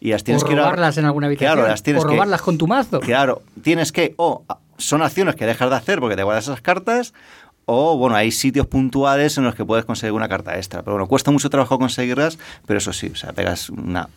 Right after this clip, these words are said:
Speaker 1: hostia encima de la mesa cuando,
Speaker 2: Un único
Speaker 1: cuando las
Speaker 2: uso
Speaker 1: juegas.
Speaker 2: y la, la descartas la carta ya para siempre.
Speaker 1: Ujú.
Speaker 2: Y una cosa que has comentado,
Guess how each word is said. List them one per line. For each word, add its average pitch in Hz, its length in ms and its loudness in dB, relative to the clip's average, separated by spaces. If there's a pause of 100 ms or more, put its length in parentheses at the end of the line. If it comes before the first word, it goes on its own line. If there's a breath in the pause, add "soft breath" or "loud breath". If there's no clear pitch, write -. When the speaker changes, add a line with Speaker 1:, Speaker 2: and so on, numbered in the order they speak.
Speaker 1:
hostia 104 320 -4
encima 98 280 -2
de 101 60 4
la 95 100 2
mesa 95 280 -6
cuando, 151 200 4
Speaker 2:
Un 175 100 4
único 175 200 4
Speaker 1:
cuando 170 200 4
las 196 80 -2
Speaker 2:
uso 233 100 0
Speaker 1:
juegas. 175 240 0
Speaker 2:
y 135 160 0
la, 131 220 2
la 127 240 0
descartas 151 380 -2
la 151 120 0
carta 151 200 -4
ya 143 80 -2
para 143 120 -4
siempre. 170 280 -4 (300)
Speaker 1:
Ujú. 98 280 -10 (840 soft breath)
Speaker 2:
Y 151 140 4
una 175 100 2
cosa 180 160 0
que 165 60 2
has 160 80 -2
comentado, 175 480 0